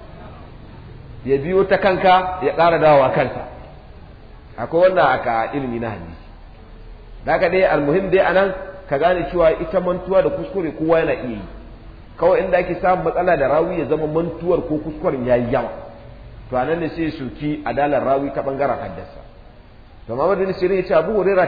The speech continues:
tabbas ya gaya min, ya ga yin azhar ce ko la'asar. Ruwaya din ta zo daban-daban. Wata ruwaya ta ce azhar, wata ruwaya ta ce la'asar. Ibn Sirin ya ce ni ne na manta, amma Abu Huraira ya faɗa. Qala fa salla bina raka'ataini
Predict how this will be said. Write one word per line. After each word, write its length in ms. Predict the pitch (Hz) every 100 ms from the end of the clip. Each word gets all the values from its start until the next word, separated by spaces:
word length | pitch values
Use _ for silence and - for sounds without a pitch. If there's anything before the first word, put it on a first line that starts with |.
| -
tabbas 320 | 214 180 147
ya 140 | 156
gaya 220 | 147 156 131
min, 160 | 127
ya 160 | 160 185
ga 80 | 202
yin 120 | 185
azhar 360 | - - 185 151
ce 80 | 147
ko 160 | - 147
la'asar. 300 | 104 117 117
Ruwaya 240 | 185 214
din 120 | 196
ta 120 | 185 175
zo 100 | 190
daban-daban. 460 | 135 127 113 92 - - - -
Wata 220 | 185 214
ruwaya 180 | 202 185
ta 140 | 185 160
ce 80 | 165
azhar, 220 | 147 151
wata 60 | 185
ruwaya 180 | 151 131
ta 120 | 120
ce 120 | 120
la'asar. 320 | 107 78 - - - - - - - - - - - - - -
Ibn 200 | 151 190 185
Sirin 220 | 190 190
ya 60 |
ce 240 | 180 180 151
ni 320 | 160 196 196
ne 160 | 185 143
na 100 | 139
manta, 420 | 135 107 110 87 - - - - -
amma 240 | 120 160
Abu 160 | 156 147
Huraira 240 | 135 120 113
ya 180 | 101 92
faɗa. 180 | 80 - - - - - - - - - - - - - - - -
Qala 260 | - 175 175
fa 120 | 165
salla 320 | 202 185 180
bina 260 | 147 156 160
raka'ataini 580 | 156 180 127 120 113